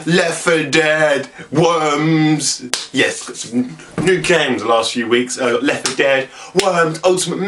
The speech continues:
Mayhem. Woohoo! And I'm quite excited. I'm getting quite excited right now. And, uh, also, also, also, this stuff stinks.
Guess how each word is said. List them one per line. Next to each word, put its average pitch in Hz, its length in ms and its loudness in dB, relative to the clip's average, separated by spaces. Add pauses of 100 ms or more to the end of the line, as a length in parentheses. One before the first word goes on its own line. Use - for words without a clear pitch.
Mayhem. 196 760 0
Woohoo! 466 680 4 (380)
And 170 140 2
I'm - 160 2
quite 120 280 0
excited. 160 560 -2
I'm 117 120 -10
getting 117 180 -10
quite - 240 -6
excited - 400 -12
right - 160 -10
now. 90 240 -12
And, 117 240 -4
uh, 113 40 2
also, 127 400 -6
also, - 180 -10
also, - 260 -4 (1800)
this 214 120 -2
stuff 156 380 -4 (260)
stinks. - 600 -4